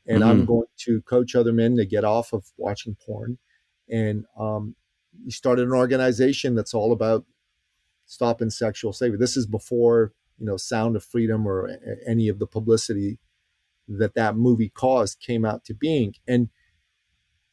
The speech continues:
Speaker 1: you know, there's a part of me that goes, you know, if there's consenting adults on film, have at it, man. All good. You know, in a free society, it should be good. I mean, I'm at an age right now where,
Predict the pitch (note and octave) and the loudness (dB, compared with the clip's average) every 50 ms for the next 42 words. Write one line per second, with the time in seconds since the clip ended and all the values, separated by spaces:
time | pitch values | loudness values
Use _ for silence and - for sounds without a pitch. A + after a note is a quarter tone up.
0 | _ _ _ _ _ _ - E3 D3+ C3 C#3+ D3 D#3 D3+ - - F#3 F#3+ F#3+ E3+ | _ _ _ _ _ _ -6 -6 -4 -4 -2 -2 -2 -2 -2 0 0 2 2 2
1 | E3 E3 E3 D#3+ D3+ C3+ - - C#3 C3+ B2+ B2 A#2+ - - - - _ _ _ | 2 0 2 2 2 2 2 4 4 6 6 4 2 0 -6 -14 -18 _ _ _
2 | _ _ _ _ _ _ _ _ _ C3 C#3 C3+ - _ A#2 - _ _ - D3+ | _ _ _ _ _ _ _ _ _ -14 -14 -14 -16 _ -20 -20 _ _ -8 -6
3 | D3+ D#3 D#3 D3 C#3 B2+ - _ - C#3 C3 B2 - - - B2+ A#2 A2+ - - | -2 0 2 2 2 2 0 _ 2 2 2 2 0 -4 -6 -4 -4 -4 -6 -12
4 | - _ _ - C#3 A#2+ - - F#3 F#3+ F3+ - D3+ C3 A#2 G#2+ B2+ C#3 C#3+ C3 | -18 _ _ -8 -6 -4 -2 0 0 0 0 0 -2 -2 0 0 2 2 2 2
5 | - - C3 A2 G#2 G#2+ - - E3 F3 F#3 F#3+ G3 F#3+ F3+ E3 - _ _ _ | 0 -2 -4 -4 -4 -6 -6 -4 0 2 2 2 0 -2 -6 -12 -16 _ _ _
6 | _ _ _ _ _ _ _ _ _ _ _ _ _ _ _ _ _ _ _ _ | _ _ _ _ _ _ _ _ _ _ _ _ _ _ _ _ _ _ _ _
7 | _ _ _ _ _ _ - G#3 G#3 G3 G#3+ A3+ B3 A#3+ A3+ D#3 B2 A#2+ B2 D3 | _ _ _ _ _ _ -10 -8 -6 -4 -2 0 2 2 2 0 0 -4 -6 -6
8 | F3+ G#3+ G#3+ G3+ _ _ _ _ _ _ _ _ C4 A3 - D3 F3+ G#3+ E3 D3+ | -6 -8 -8 -12 _ _ _ _ _ _ _ _ _ -16 -8 -4 -4 -2 0 2
9 | A3 B3+ C4 A#3 C#3 G2+ _ _ _ _ _ _ _ _ _ _ _ _ - B2+ | 4 4 4 2 0 -6 _ _ _ _ _ _ _ _ _ _ _ _ -12 -10
10 | B2 C3+ D#3+ F#3+ G3 E3 B2+ - - D#3 D#3+ E3+ - - C#3 - - D3+ C#3+ D3+ | -6 -4 -2 -2 -2 -4 -4 -6 -6 -6 -6 -6 -6 -8 -6 -4 -2 0 2 2
11 | E3 F3 E3+ D3 - - D3+ B2+ C3 C3 A#2 F#3 G3 F#3+ D3 A#2 A2+ B2 B2+ B2 | 2 2 0 0 0 -2 -2 -2 -2 0 0 2 4 4 4 4 4 2 2 2
12 | B2 B2 A#2 - B2 B2+ B2 A2+ A2 G#2+ A2 A2 A2+ B2+ C3+ A#2+ A#2+ A#2+ A2 A2 | 0 0 -2 -4 -2 -2 0 0 0 0 2 2 2 2 2 2 2 2 2 2
13 | G#2 G#2+ A2 A#2+ B2+ B2+ A2+ G#2+ G2+ G2 G2+ - | 0 -2 0 0 2 4 4 4 4 4 2 -2